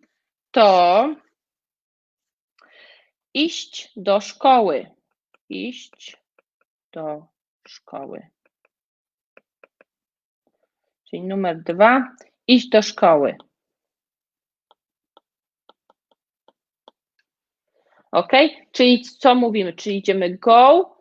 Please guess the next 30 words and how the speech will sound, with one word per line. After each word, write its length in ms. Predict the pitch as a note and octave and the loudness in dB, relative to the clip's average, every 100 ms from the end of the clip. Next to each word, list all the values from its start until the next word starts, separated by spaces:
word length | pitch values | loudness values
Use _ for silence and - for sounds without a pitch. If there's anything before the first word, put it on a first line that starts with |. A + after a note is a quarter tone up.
| _ - | _ -10
czy 180 | A3 F#3+ | -8 0
go 280 | G3 G3 | 4 4
for, 460 | G3 A#3 A#3 C4 D4+ _ - | 0 -2 0 2 -2 _ -6
go 280 | G#3+ G3 | -4 -4
on, 360 | - G3 B3 C4+ A#3 | -4 -6 -8 -14 -10
go 300 | F#3+ F#3+ _ | -8 -8 _
to, 300 | B3+ C#4 D4 - | -10 -8 -10 -6
go 200 | G#3 G3 | -4 -4
to 220 | _ C4+ C4+ | _ -12 -6
a, 320 | A#3 B3 A#3 _ _ _ | -4 -4 -6 _ _ _
czy 200 | - F#3+ - | -10 -10 -2
go 280 | G#3 G3+ G3 - | 2 2 2 0
to 220 | G3 G3+ - F3+ | 0 0 -14 -2
the? 160 | F#3 C3+ _ _ _ _ _ _ - | -2 -2 _ _ _ _ _ _ -6
Piszemy, 440 | A#3+ B3+ B3 A#3 | -4 0 0 0
kochani, 480 | A3+ G#3 G#3 G3+ G3 - _ - | 0 0 2 0 -6 -12 _ 0
odpowiedzi 800 | G#3 - F#3+ G#3 C#4+ - C4+ | 0 2 -2 2 0 0 -2
i 80 | G#3 | 2
oczywiście 580 | G#3 A3+ G#3 C4 - A#3+ | 0 0 -4 -6 -4 0
zapisujemy 720 | G#3+ G3 - A3+ A3 A3 A3 A3 | 0 0 -6 -2 0 2 -2 -2
później 280 | G#3+ G#3 G#3 | -4 -2 -4
punktację 640 | G3+ F#3+ F#3+ F#3 - F#3+ | -4 0 2 2 2 0
po 140 | F#3+ | 0
tym, 200 | G3 G3+ | -2 0
jak 160 | F3 E3 | -2 -2
powiem, 260 | G3 F#3 F3+ | -4 -4 -6
która 300 | - G3+ F#3+ | 0 0 2
prawidłowa 520 | F3+ E3+ E3+ E3 D#3+ | 0 0 -2 2 2
jest 360 | B2+ B2+ - | 0 -4 -4
odpowiedź. 800 | E3 - - G#3 F3 C3+ - - | -6 -4 2 2 4 -2 -6 -20